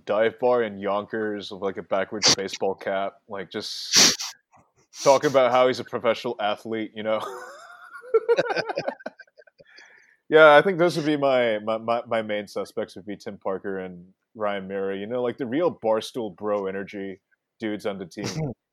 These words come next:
Speaker 1: Yeah, definitely be the two of 'em. Uh,
Speaker 2: Trying to think,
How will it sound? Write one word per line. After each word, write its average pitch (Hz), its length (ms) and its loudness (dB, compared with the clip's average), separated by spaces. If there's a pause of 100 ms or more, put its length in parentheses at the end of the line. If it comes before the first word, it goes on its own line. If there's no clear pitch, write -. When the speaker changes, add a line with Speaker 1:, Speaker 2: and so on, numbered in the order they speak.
(240)
Speaker 1:
Yeah, 107 260 0
definitely 107 560 -4
be 92 120 -10
the 85 120 -20
two 95 140 -8
of 90 100 -12
'em. 92 120 -14 (680)
Uh, 104 380 0 (240)
Speaker 2:
Trying 170 160 2
to - 40 -10
think, 160 120 -6